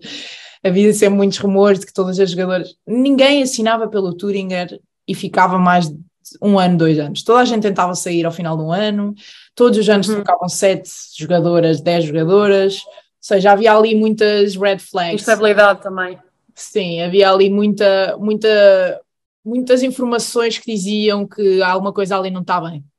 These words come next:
Speaker 1: E, aliás, o meu agente na altura disse-me: "Acho que não é o passo certo, acho que é demasiado cedo, acho que não vais jogar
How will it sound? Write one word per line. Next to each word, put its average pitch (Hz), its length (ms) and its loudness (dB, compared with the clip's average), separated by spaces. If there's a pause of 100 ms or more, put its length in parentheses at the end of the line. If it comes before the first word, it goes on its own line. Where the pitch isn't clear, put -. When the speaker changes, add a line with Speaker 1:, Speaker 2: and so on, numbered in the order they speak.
(560)
Speaker 1:
E, 202 300 -2 (160)
aliás, 190 360 0
o 202 80 -6
meu 185 360 -6
agente 190 340 -4
na 190 80 -6
altura 196 420 -2
disse-me: 170 500 -8 (600)
"Acho 180 220 -4
que 196 40 -8
não 190 80 -2
é 175 80 0
o 170 80 -2
passo 175 240 -6
certo, 214 640 -2
acho 175 400 -6
que - 100 -12
é 175 260 0
demasiado 165 440 -4
cedo, 214 580 2
acho 170 440 -6
que 190 120 -6
não 180 160 -2
vais 170 200 0
jogar 170 480 -4